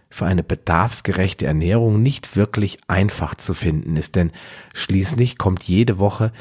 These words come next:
ein neuer Trend auf den Markt, der dir die Lösung all deiner Probleme verspricht.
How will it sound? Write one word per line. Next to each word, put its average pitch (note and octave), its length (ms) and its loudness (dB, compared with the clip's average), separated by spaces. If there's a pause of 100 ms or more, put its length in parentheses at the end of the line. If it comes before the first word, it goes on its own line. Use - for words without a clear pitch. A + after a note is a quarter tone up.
(180)
ein G2 260 2
neuer A2 420 4
Trend D#2 360 -2
auf D2+ 100 -2
den D#2 220 -2
Markt, D#2 380 -2
der E2+ 120 2
dir E2 260 -2
die - 140 -4
Lösung F#2+ 540 2
all G#2+ 320 4
deiner F2+ 340 0
Probleme D2+ 600 -4
verspricht. - 600 -10